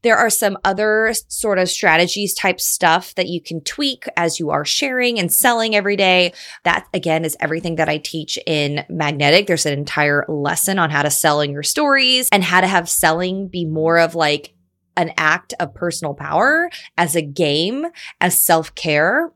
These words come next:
rather than focusing so much on the money. And when you do this and you strengthen it,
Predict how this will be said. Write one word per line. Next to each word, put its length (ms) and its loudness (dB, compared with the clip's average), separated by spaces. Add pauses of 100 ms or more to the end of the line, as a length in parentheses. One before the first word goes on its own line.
rather 260 2
than 220 -4
focusing 680 -2
so 380 0
much 240 0
on 100 0
the 60 -2
money. 400 -2 (400)
And 380 4
when 280 0
you 420 2
do 220 -4
this 560 2
and 160 -2
you 60 -4
strengthen 520 -2
it, 300 -2